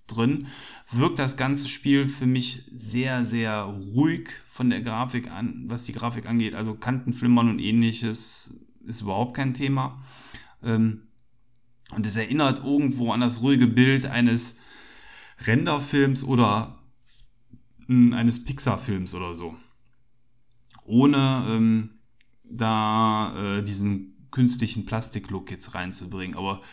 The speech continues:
es ist, wenn ihr euch das mal irgendwo anschauen könnt, wie ich finde, ein sehr ruhiges, ähm, ja, angenehm weich gezeichnetes Bild.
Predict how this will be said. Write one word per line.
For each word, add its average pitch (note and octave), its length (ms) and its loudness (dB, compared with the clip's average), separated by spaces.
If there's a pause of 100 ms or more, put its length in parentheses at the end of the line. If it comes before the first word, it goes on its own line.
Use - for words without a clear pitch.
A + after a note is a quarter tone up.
(140)
es - 160 -8
ist, - 400 -4 (400)
wenn F#2 500 -8
ihr G2 140 -4
euch F2 160 -8
das A2 160 -10
mal A2 80 -4
irgendwo A2+ 220 -4
anschauen A#2 440 0
könnt, A2+ 320 -2
wie A2 80 -2
ich A2 140 -6
finde, A2+ 240 -2
ein G2+ 160 -4
sehr A2+ 220 0
ruhiges, D3+ 920 0 (540)
ähm, A2+ 500 2 (520)
ja, F#2 200 -6
angenehm C3 640 2
weich A#2+ 320 0
gezeichnetes G#2+ 840 -8
Bild. F#2 320 -8